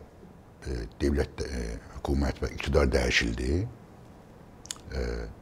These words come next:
Prezident, e, Donald Trump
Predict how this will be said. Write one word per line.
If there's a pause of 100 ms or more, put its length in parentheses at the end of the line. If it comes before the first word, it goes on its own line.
(760)
Prezident,
e, (180)
Donald (240)
Trump